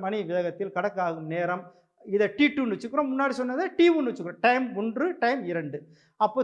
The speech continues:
தூரம் எவ்வளவு? எக்ஸ். வேகம் எவ்வளவு? அன்பு, ஐம்பது. அப்ப இரண்டாவது, அதாவது ஐம்பது கிலோமீட்டர் வேகத்தில் சென்றால், அ, வீ-, வீட்டிலிருந்து அலுவலகத்துக்கு செல்லக்கூடிய நேரம் எவ்வளவு ஆகும் என்றால், டி டூ equal to X by ஐம்பது.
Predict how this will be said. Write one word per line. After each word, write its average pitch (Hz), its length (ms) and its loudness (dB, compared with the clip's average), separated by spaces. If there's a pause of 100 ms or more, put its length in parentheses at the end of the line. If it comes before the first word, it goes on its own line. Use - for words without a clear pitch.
தூரம் 285 300 4
எவ்வளவு? 240 280 4 (260)
எக்ஸ். 185 280 -4 (460)
வேகம் 294 360 8
எவ்வளவு? 226 400 0 (200)
அன்பு, 196 280 -4
ஐம்பது. 190 540 0 (420)
அப்ப 339 240 2 (480)
இரண்டாவது, 269 640 6 (400)
அதாவது 226 400 4
ஐம்பது 247 200 0
கிலோமீட்டர் 247 380 -2
வேகத்தில் 254 400 0
சென்றால், 185 380 2 (300)
அ, 180 60 -4 (280)
வீ-, 185 280 0
வீட்டிலிருந்து 214 560 2 (120)
அலுவலகத்துக்கு 233 400 0
செல்லக்கூடிய 185 400 -6 (460)
நேரம் 214 360 4
எவ்வளவு 202 220 0
ஆகும் 185 300 -4
என்றால், 175 300 -6
டி 226 120 -4
டூ 233 160 -8
equal 208 340 -4
to 185 100 -6
X 180 40 -14 (140)
by 285 100 -4 (100)
ஐம்பது. 139 220 -16